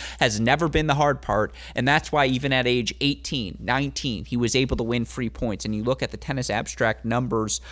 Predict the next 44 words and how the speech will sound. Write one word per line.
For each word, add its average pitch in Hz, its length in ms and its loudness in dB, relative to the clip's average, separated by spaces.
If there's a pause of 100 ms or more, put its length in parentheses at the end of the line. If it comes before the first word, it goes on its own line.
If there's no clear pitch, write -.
(120)
uh, 113 280 4
you 117 80 -2
know, 104 80 0
the 107 200 -6
average 131 440 2
of 104 80 -6
a 117 60 -2
top 123 320 -2
fifty 131 300 -2
player, 123 520 2 (680)
excuse 147 440 -2
me, 131 100 2
to - 120 -8
win, 123 360 -2 (680)
uh, 131 300 4
hold 180 320 2
percentage-wise 120 720 0
is 120 80 -4
about 120 380 0
eighty-three 147 500 -2
point 135 380 -4
six. - 500 0 (380)
If 175 180 2
you 170 100 4
look 180 320 2
at 160 260 2
the 175 40 -4
percentages 143 720 0
for 127 220 0
Taylor 120 320 -2
Fritz - 340 -2
throughout 123 340 2
his 135 220 0
career, 165 420 2
he's, 185 360 2 (240)
for 233 320 4
his 233 200 4
career 240 320 4
in 208 60 0
A 202 140 2
T 202 120 -4
P 190 160 0
level 180 220 2
matches, 147 420 0